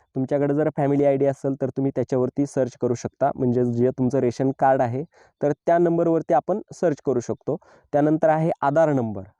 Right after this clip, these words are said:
तुम्ही जर आधारवर जर सर्च केलं, तरी तुम्ही, अ, येऊ शकता. त्यानंतर जे आहे नेम, तुमच्या नावानेही तुम्ही सर्च करू शकता किंवा प्रधानमंत्री जीवन आरोग्य योजनेचा आयडी ते असेल, तर तेही करू शकता. तर मी आता सध्या आधार कार्ड हे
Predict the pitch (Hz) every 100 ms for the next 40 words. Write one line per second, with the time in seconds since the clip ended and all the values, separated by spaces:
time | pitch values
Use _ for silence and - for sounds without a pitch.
0 | - 127 131 139 143 113 120 135 139 139
1 | 139 139 143 143 135 - 135 135 143 147
2 | 143 131 - 127 123 123 120 117 - 139
3 | - - - - 147 139 151 160 156 156
4 | 160 165 - 156 165 127 101 127 127 151
5 | 143 139 147 156 165 165 160 - 170 139
6 | - 120 110 101 - 143 - - - -
7 | 143 147 151 147 - 135 151 151 143 143
8 | 156 131 143 165 - 135 143 135 135 160
9 | 143 131 135 135 165 180 - 151 156 127
10 | 107 - 143 139 139 135 147 - 156 139
11 | 131 117 - - - - _ _ - 127
12 | 127 123 - 123 139 - 117 123 135 143
13 | 131 127 127